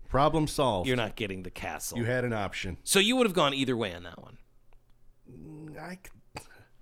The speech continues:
Speaker 1: I g-,
Speaker 2: It's your niece.
Speaker 1: I know, it's, but does, you need to be in my bedroom? Not that I have anything in my bedroom that's that precious, but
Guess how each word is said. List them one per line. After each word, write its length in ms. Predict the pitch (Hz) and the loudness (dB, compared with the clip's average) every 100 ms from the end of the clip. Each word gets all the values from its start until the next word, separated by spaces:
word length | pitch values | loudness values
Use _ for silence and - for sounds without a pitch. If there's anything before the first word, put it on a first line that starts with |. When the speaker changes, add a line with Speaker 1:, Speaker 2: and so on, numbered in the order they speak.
| - - - - - | -20 -20 -20 -20 -8
Speaker 1:
I 60 | 185 | -6
g-, 240 | 120 - - - - - - - - - - - - - - - - - - - - - - - - - | -6 -8 -10 -10 -8 -10 -12 -16 -18 -18 -16 -12 -8 -8 -8 -10 -18 -18 -16 -14 -12 -12 -12 -14 -16 -8
Speaker 2:
It's 240 | 180 - | -2 0
your 120 | 170 | 2
niece. 600 | 156 165 277 277 - - - - | 0 0 0 0 -2 -4 -8 -2
Speaker 1:
I 140 | 139 | 2
know, 260 | 143 135 117 | 4 6 4
it's, 240 | 113 - - | 2 -6 2
but 280 | - 123 - 104 - - | 4 4 0 -10 -10 -6
does, 160 | - 117 - | -4 -4 -6
you 160 | 117 117 | -4 0
need 200 | 135 156 | 2 2
to 60 | |
be 120 | 127 123 | 0 0
in 80 | |
my 100 | 113 98 | 2 0
bedroom? 580 | 104 113 123 135 135 - - - - - - - - | -2 -2 -2 -2 -2 -6 -10 -14 -16 -20 -20 -20 -8
Not 300 | 110 123 - | -2 -2 0
that 100 | 104 | 0
I 120 | 98 | 2
have 200 | 101 98 | 0 0
anything 320 | 95 87 98 | -2 -2 -2
in 80 | 90 | -2
my 100 | 82 | -2
bedroom 440 | 73 87 82 80 | -2 -2 -2 -4
that's 200 | 73 - | -4 -8
that 320 | - 78 76 - | -8 -8 -6 -6
precious, 560 | 110 110 - - - | -2 -2 -2 -4 -4
but 240 | - 143 | -6 -6